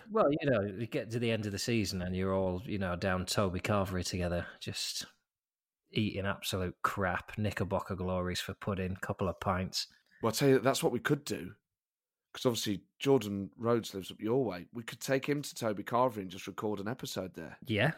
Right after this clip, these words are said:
Speaker 1: uh, yeah, I mean, the last time we went to Toby Carvery and we weren't recording an episode, you got very, very hot, kept complaining about how many windows needed to be open and then spewed all over the car park. So is that, is that something you wanna put on tape?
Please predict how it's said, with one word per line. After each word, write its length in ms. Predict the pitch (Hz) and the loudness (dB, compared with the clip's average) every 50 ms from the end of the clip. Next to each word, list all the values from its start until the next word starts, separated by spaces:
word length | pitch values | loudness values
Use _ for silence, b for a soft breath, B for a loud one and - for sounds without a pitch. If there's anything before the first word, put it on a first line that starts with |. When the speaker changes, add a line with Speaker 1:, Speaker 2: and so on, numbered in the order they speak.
| - - | -4 -8
Speaker 1:
uh, 100 | 165 - - 127 | -6 -6 -4 -2
yeah, 180 | 123 110 - | -2 0 0
I 40 | 120 | 0
mean, 400 | 113 117 113 110 107 104 101 135 - - 117 120 107 - | 0 2 2 2 2 0 -2 -6 -12 -10 -10 -10 -8 -4
the 160 | - 110 117 | -2 0 2
last 240 | 110 117 117 - - | 4 4 2 2 2
time 200 | - 107 95 92 | 0 0 2 2
we 100 | 95 92 | 2 2
went 160 | 92 92 85 | 0 0 -2
to 100 | - - | -4 -2
Toby 240 | - 104 98 90 90 | 0 0 0 0 0
Carvery 340 | - - 104 98 87 90 92 | 0 0 0 0 2 0 0
and 60 | 87 90 | 0 2
we 80 | 92 | 2
weren't 260 | 92 95 104 104 98 | 4 4 4 4 2
recording 420 | - 90 - - 98 92 87 87 87 | 0 -4 -6 -4 -4 -4 -4 -4 -6
an 80 | 85 | -6
episode, 560 | 85 80 - 101 95 - - 90 90 87 82 - | -6 -6 -6 -6 -6 -4 -4 -4 -4 -6 -6 -6
you 460 | 80 98 95 95 95 92 90 92 - _ _ - | -6 -2 0 2 2 2 0 -2 -6 _ _ 0
got 220 | - 104 - - 110 | 0 0 2 2 2
very, 240 | 104 107 101 101 95 | 2 4 4 4 4
very 260 | 87 92 92 90 87 | 2 0 0 0 0
hot, 400 | - - 98 82 73 - - - - | -2 -2 -2 -2 -2 -4 -6 -8 -4
kept 220 | - 117 - - | -4 -4 -4 -2
complaining 580 | - - 98 - - 110 104 98 98 98 95 95 | -2 -2 -2 0 2 2 4 4 4 2 2 2
about 340 | 92 87 92 87 87 - - | 2 2 2 0 0 0 0
how 140 | 107 101 90 | 0 0 2
many 180 | 90 92 92 | 2 2 2
windows 460 | 90 95 95 92 90 90 85 82 - | 2 2 2 2 2 2 2 0 0
needed 240 | 98 90 87 87 85 - | 0 -2 0 -2 -2 -4
to 80 | - | -2
be 140 | 85 90 87 | -2 0 0
open 260 | 87 82 - - 92 | 0 0 -2 -2 -2
and 100 | 87 87 | -2 -2
then 120 | 87 85 85 | -2 -2 -2
spewed 340 | - - - 95 92 90 | -2 0 0 0 2 2
all 140 | 92 90 90 | 2 2 0
over 120 | 87 85 87 | 0 0 -2
the 60 | 92 | -2
car 240 | - - 107 104 95 | 0 2 2 2 0
park. 360 | - - - 82 78 - - | 0 -4 -4 -6 -6 -6 -4
So 200 | - 110 104 92 - b b b b | -2 -2 -2 -2 -2 b b b b
is 120 | 101 101 | -2 -2
that, 100 | 110 - | 0 2
is 120 | - 113 113 | 2 4 4
that 120 | 113 113 | 4 4
something 240 | - 123 113 104 110 | 2 2 0 0 0
you 80 | 110 107 | 0 2
wanna 160 | 113 113 113 | 2 0 0
put 200 | - - 120 - | 2 0 0 2
on 200 | 110 104 110 107 | 2 0 0 0
tape? 360 | - - 113 123 147 - - | 0 0 2 2 0 0 -4